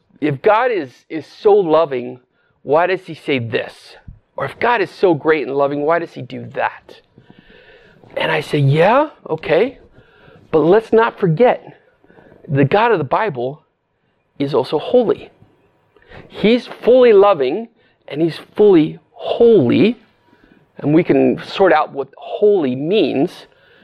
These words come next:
but he's both of those things at the same time. It's not one or the other. It's both and. So, so if you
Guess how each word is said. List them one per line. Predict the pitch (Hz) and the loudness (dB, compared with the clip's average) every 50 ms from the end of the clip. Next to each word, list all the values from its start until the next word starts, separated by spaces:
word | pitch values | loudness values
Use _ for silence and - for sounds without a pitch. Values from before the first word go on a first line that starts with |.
| _ - - _ _ _ _ - | _ -20 -20 _ _ _ _ 0
but | - 151 - - - | 0 0 0 -4 -16
he's | - - - 208 214 185 | -10 -4 -2 0 0 0
both | 156 _ - 190 202 226 220 | -2 _ 0 2 2 2 0
of | 196 151 | 0 0
those | 147 147 151 - | 0 0 0 0
things | - 165 165 165 147 | -4 -4 -4 -4 -4
at | 147 | -8
the | - 151 | -12 -12
same | - - 139 143 135 160 | -8 -6 -4 -4 -4 -4
time. | - - - 151 147 131 - - - _ _ _ _ _ _ _ _ _ _ _ _ _ _ _ _ _ | -6 -6 -4 -2 -2 -2 -4 -10 -18 _ _ _ _ _ _ _ _ _ _ _ _ _ _ _ _ _
It's | - 131 - - | -14 -10 -4 -2
not | 180 180 185 - - | 0 0 0 0 -4
one | 143 143 156 156 165 170 170 | -6 -4 -2 0 2 2 2
or | 123 110 131 | 0 0 -2
the | 131 135 131 | -2 0 2
other. | 143 156 135 107 104 104 - _ _ _ _ - | 2 2 0 -2 -10 -14 -18 _ _ _ _ -12
It's | 139 139 - | -12 -12 -10
both | - - 143 123 120 - - - | -4 0 2 2 0 0 -4 -8
and. | - 135 131 120 - - - - - _ _ - - _ _ _ _ _ _ _ - - - - - - | -6 -4 -4 -4 -6 -10 -16 -20 -20 _ _ -20 -20 _ _ _ _ _ _ _ -20 -16 -16 -14 -14 -8
So, | - - - 170 131 - - _ _ _ _ _ _ _ _ _ _ _ _ _ _ _ _ _ _ _ _ _ - - - - - - - - - - - - - - - - - | -2 0 2 2 0 -2 -6 _ _ _ _ _ _ _ _ _ _ _ _ _ _ _ _ _ _ _ _ _ -20 -20 -20 -20 -20 -20 -20 -20 -20 -20 -20 -20 -20 -20 -20 -20 -6
so | - - 208 156 - - _ _ _ | 0 2 2 2 0 -4 _ _ _
if | - 185 180 156 | -6 -6 -6 -6
you | 180 185 226 247 269 277 233 165 131 | -6 -4 -2 -2 -2 -2 -4 -6 -8